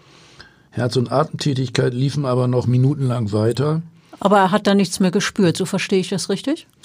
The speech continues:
Speaker 1: Ja, genau. Also, äh, der war sofort, äh, in jeder Hinsicht bewusstlos und damit auch schmerzfrei. Es kam, äh, noch zum relevanten Blutverlust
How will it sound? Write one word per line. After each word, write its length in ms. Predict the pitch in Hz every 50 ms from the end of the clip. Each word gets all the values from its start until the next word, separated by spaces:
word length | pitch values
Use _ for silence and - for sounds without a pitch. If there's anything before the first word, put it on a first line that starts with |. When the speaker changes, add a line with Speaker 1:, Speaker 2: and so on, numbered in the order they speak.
| - - - - - - _ _
Speaker 1:
Ja, 220 | - 98 110 110 113
genau. 560 | 123 127 127 123 120 107 95 82 85 90 -
Also, 1160 | - - 120 110 117 120 117 117 113 110 113 110 110 117 117 110 107 107 104 101 101 101 104 104
äh, 60 | 110 - - - _
der 200 | - 110 123 117
war 120 | 113 117 110
sofort, 640 | 113 117 110 - - 117 117 110 110 - - - 214 - _ -
äh, 60 | 117 110 113 110 110 107 110 110 - - - 208 202 - _ 190 180 170 - - - _ _ _ _ _ _ _ _ _ _
in 80 | 113 107
jeder 340 | 104 107 110 107 104 98 - - - - _ - - - - _ _ - - - - _ _ _ _
Hinsicht 340 | - - 120 107 110 107 110
bewusstlos 800 | - 110 101 113 113 - - 127 120 120 117 110 - - - - - -
und 260 | 104 104 104 - -
damit 220 | 107 101 104 104
auch 140 | 107 110 110
schmerzfrei. 640 | - 113 110 113 110 110 - - 117 113 113 113 110 110 110 - - - - - - - - - - - - - - _ -
Es 140 | - -
kam, 380 | - 147 151 151 156 160 156 151
äh, 420 | 147 143 143 139 135 135 135 131
noch 200 | 123 123 131 -
zum 160 | - - 131 123
relevanten 460 | 120 127 123 117 123 123 143 120 113
Blutverlust 720 | 117 143 151 - - 156 143 143 147 135 - - - -